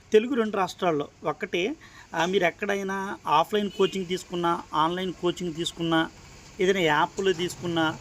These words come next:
వాళ్ళు నిర్ణీతమైనటువంటి ఒక పీరియడ్ అనేది మీకు పెడతారు. ఆరు నెలలు, ఎనిమిది నెలలు,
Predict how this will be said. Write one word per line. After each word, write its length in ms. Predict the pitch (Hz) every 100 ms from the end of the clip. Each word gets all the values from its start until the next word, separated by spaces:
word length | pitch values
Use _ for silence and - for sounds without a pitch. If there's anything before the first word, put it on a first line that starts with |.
| - - - -
వాళ్ళు 240 | 185 196 196
నిర్ణీతమైనటువంటి 1500 | 180 180 170 208 220 214 208 202 196 185 - 180 185 190
ఒక 260 | 170 170 175
పీరియడ్ 640 | 170 - 214 226 247 233
అనేది 320 | 214 196 190
మీకు 280 | 233 240 -
పెడతారు. 440 | 190 175 - 175 131 - - - - -
ఆరు 180 | 160 175
నెలలు, 360 | 185 180 180
ఎనిమిది 440 | 185 170 175 175 175
నెలలు, 360 | 170 170 180